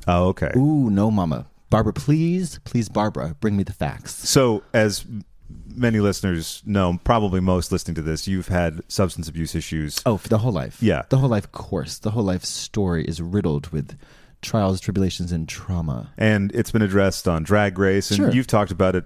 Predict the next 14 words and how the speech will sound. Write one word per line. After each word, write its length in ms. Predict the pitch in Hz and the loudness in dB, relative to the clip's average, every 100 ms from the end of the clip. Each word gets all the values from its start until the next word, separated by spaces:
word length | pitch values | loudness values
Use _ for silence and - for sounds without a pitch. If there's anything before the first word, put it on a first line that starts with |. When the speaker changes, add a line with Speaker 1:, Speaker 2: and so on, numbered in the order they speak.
| - | -2
Speaker 2:
Yeah. 60 | |
Speaker 1:
very 160 | 82 104 | 2 2
freely 480 | - 98 95 98 90 | 2 2 4 2 2
on 340 | 87 80 76 - | 0 -2 -4 -2
various 320 | 87 87 82 | 0 0 0
social 320 | - 90 - 85 | 0 -2 0 -2
media 240 | 82 82 | 0 0
outlets. 400 | 80 85 85 - - - | 0 0 -4 -6 -12 -8
Speaker 2:
Yeah. 240 | 85 101 113 | -4 -2 2
Speaker 1:
And 180 | 104 | 2
so 640 | 104 113 107 104 104 101 - - - - | 2 4 4 4 4 2 -2 -16 -20 -2
was 260 | 110 107 - | 0 0 -4
there 540 | 104 110 107 104 101 | 0 2 4 4 2
a, 80 | 98 | 0